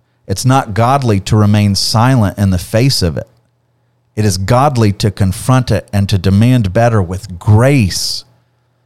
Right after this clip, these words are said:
and to speak for the hope that a generation to come might be liberated and saved from the misery of all this stuff. And by the way, if you want to preserve the liberty to preach the gospel,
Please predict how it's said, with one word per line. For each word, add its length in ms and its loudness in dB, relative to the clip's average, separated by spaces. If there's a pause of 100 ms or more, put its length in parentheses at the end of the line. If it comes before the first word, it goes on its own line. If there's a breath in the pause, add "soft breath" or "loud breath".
(220)
and 200 -2
to 60 0
speak 520 -2
for 180 -4
the 120 -4
hope 440 0
that 200 -2
a 40 -2
generation 680 0
to 80 -4
come 480 0
might 320 -2
be 240 2
liberated 800 2
and 100 -2
saved 560 0
from 300 -2
the 80 0
misery 540 2
of 120 0
all 200 -2
this 160 -8
stuff. 520 -12 (920)
And 200 0
by 260 0
the 120 2
way, 400 2 (320 loud breath)
if 160 0
you 220 4
want 300 0
to 100 0
preserve 640 2
the 100 2
liberty 420 2
to 140 -4
preach 420 -4
the 140 -2
gospel, 720 0